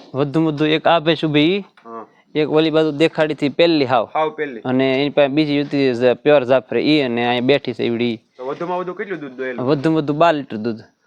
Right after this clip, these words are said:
Speaker 2: બાર લીટર?
Speaker 1: હા, એક ટકનું.
Speaker 2: એક ટકનું બાર
Speaker 1: હા,
Speaker 2: લીટર.
Speaker 1: એક
Speaker 2: તો
Speaker 1: ટકનું
Speaker 2: આખા
Speaker 1: બાર
Speaker 2: દિવસનું ચોવીસ લીટર દૂધ
Speaker 1: હા,
Speaker 2: થયું.
Speaker 1: ચોવીસ લીટર દૂધ
Speaker 2: તો
Speaker 1: થાય.
Speaker 2: તમે ખાણ સારામાં શું ખવડાવો?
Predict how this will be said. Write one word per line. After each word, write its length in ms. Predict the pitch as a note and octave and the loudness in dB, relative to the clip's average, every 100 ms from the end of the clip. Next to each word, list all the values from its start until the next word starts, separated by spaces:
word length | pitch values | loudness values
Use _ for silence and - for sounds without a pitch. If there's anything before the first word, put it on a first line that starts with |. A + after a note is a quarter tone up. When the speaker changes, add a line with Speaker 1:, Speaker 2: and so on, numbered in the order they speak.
| - | -8
Speaker 2:
બાર 200 | C#3 C3 | -6 -6
લીટર? 220 | A#2+ - _ | -10 -20 _
Speaker 1:
હા, 160 | A2+ | -2
એક 240 | A2+ D#3+ - | 2 0 0
ટકનું. 320 | D3 - G#2+ - - | -4 -4 -8 -10 -8
Speaker 2:
એક 200 | D#3 - | -8 -8
ટકનું 280 | D#3 C3+ B2 | -16 -14 -6
બાર 180 | C3 | -6
Speaker 1:
હા, 160 | A2+ A2 | -4 -6
Speaker 2:
લીટર. 160 | G#2+ B2 | -4 -8
Speaker 1:
એક 80 | |
Speaker 2:
તો 40 | - | -8
Speaker 1:
ટકનું 160 | A#2 | -4
Speaker 2:
આખા 120 | C3+ A2+ | -4 -2
Speaker 1:
બાર 100 | A2 | -4
Speaker 2:
દિવસનું 380 | G#2+ D3+ C3+ | -6 -10 -18
ચોવીસ 200 | D3 D3 B2 | -14 -14 -14
લીટર 160 | C3 A#2+ | -16 -14
દૂધ 100 | A#2+ | -4
Speaker 1:
હા, 160 | A2+ | -4
Speaker 2:
થયું. 100 | G#2 | -2
Speaker 1:
ચોવીસ 200 | B2+ B2 | -4 -4
લીટર 180 | A#2 A2 | -6 -10
દૂધ 200 | A2 A#2 | -10 -10
Speaker 2:
તો 100 | C#3 | -8
Speaker 1:
થાય. 140 | D3+ | -8
Speaker 2:
તમે 80 | C#3+ - | -8 -6
ખાણ 180 | F3 | -6
સારામાં 320 | E3+ F3 E3+ E3 | -6 -8 -10 -12
શું 120 | D3 | -14
ખવડાવો? 280 | A#2+ A2+ | -14 -14